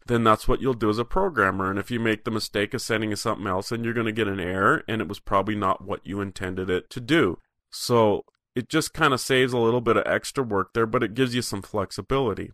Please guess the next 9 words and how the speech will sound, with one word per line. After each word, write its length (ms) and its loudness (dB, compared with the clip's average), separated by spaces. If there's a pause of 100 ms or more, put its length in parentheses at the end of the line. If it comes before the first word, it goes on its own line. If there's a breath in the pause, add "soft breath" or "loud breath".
(120)
Now, 360 2 (100)
it, 220 0 (520)
it 140 -6
can 220 4
be 100 0
hard 520 4
to 240 -2 (120)
actually 380 0
demonstrate 880 2